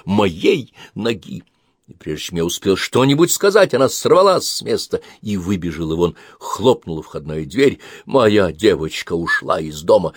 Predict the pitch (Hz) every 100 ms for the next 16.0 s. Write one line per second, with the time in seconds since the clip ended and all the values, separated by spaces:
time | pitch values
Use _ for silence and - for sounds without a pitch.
0 | - - - 104 101 95 104 113 131 110
1 | - 90 85 90 92 - - 175 117 -
2 | 107 98 - - 120 92 - - _ _
3 | _ _ _ _ _ _ _ _ _ _
4 | _ _ _ _ - 117 - 160 202 131
5 | 95 87 87 127 - - 82 - 80 85
6 | - 101 90 85 82 85 - 90 90 90
7 | 92 98 98 107 - 110 95 - - -
8 | _ _ _ _ _ _ _ _ _ _
9 | - - 104 92 95 107 92 92 - 95
10 | 92 92 76 87 98 101 95 92 - -
11 | 92 87 - 80 73 76 76 71 78 73
12 | - - - - - - 107 101 95 123
13 | 117 104 110 107 113 107 87 - - 82
14 | 92 92 92 - 104 98 - 107 113 110
15 | - 107 120 104 104 117 143 135 - 101